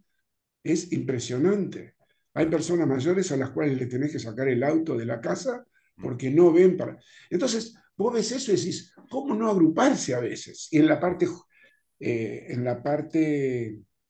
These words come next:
Speaker 1: porque el costo de transacciones para cada uno individualmente es muy alto. ¿Con quién vas a hablar?
Speaker 2: Exacto, exacto, exacto.
Speaker 1: ¿Con
Speaker 2: Afecta
Speaker 1: quién vas?
Speaker 2: derechos individuales,
Speaker 1: ¿Quién te va a
Speaker 2: pero
Speaker 1: dar
Speaker 2: es
Speaker 1: bola?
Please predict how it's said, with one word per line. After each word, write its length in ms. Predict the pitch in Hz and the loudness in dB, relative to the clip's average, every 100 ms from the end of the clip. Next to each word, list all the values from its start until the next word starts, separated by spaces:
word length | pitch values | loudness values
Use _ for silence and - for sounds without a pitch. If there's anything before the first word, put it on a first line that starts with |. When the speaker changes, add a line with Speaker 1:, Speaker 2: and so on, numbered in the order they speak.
| _ _ _ _ _ _ _ _ _ _ _ | _ _ _ _ _ _ _ _ _ _ _
Speaker 1:
porque 220 | 160 185 | 0 4
el 100 | 175 | 4
costo 260 | 247 226 180 | 4 0 2
de 60 | 160 | 2
transacciones 920 | 139 135 120 123 - 175 175 170 135 | 0 -2 -2 -6 -2 2 4 4 0
para 280 | 127 120 117 | -2 -4 -2
cada 280 | 147 151 139 | 0 2 2
uno 280 | 147 151 123 | 2 2 2
individualmente 840 | 117 117 120 123 123 127 160 - 135 | -2 -2 -2 -2 -2 2 2 2 -4
es 40 | |
muy 220 | 117 120 | -4 -2
alto. 400 | 170 175 120 95 92 | 0 -2 -4 -8 -10
¿Con 140 | 123 | -10
quién 220 | 123 185 | -4 -4
vas 180 | 151 104 | -2 -2
a 40 | |
hablar? 40 | - 113 | 0 0
Speaker 2:
Exacto, 160 | 95 98 | -2 -8
exacto, 380 | - 98 - 85 | -6 -6 -6 -12
exacto. 400 | 82 87 _ - | -12 -12 _ -10
Speaker 1:
¿Con 0 | |
Speaker 2:
Afecta 220 | - 151 | -2 -2
Speaker 1:
quién 160 | - 226 190 | 2 2 2
vas? 20 | 127 | 0
Speaker 2:
derechos 160 | 135 - | -4 -8
individuales, 580 | 123 120 117 127 139 226 | -6 -4 0 2 2 0
Speaker 1:
¿Quién 80 | - | 2
te 100 | 131 | 2
va 100 | 180 | 4
a 20 | 175 | 4
Speaker 2:
pero 40 | |
Speaker 1:
dar 60 | 170 | 4
Speaker 2:
es 40 | |
Speaker 1:
bola? 420 | 175 170 120 - | 2 0 -4 -10